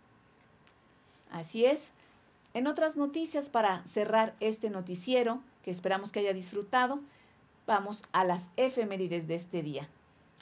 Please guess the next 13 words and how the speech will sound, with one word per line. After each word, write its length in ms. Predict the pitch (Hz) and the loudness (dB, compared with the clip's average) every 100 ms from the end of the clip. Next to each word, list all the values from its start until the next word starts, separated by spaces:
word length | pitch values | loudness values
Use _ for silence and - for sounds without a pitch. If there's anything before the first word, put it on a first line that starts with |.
| - | -8
A 160 | 220 226 | -4 -2
principio 640 | 247 247 226 320 320 330 | 0 0 0 -2 0 2
del 160 | 262 254 | 4 4
año 240 | 294 294 | 4 4
mil 180 | 302 359 | 2 4
novecientos 560 | 330 302 320 320 311 294 | 2 2 -2 -2 -2 -2
existía 480 | 269 262 247 330 | -4 -6 0 2
la 160 | 320 294 | 4 2
creencia 540 | 226 226 269 285 269 | 2 2 2 0 0
de 120 | 240 220 | 0 -2
que 100 | 208 | -4
el 100 | - | 0
suelo 340 | 277 277 | 0 2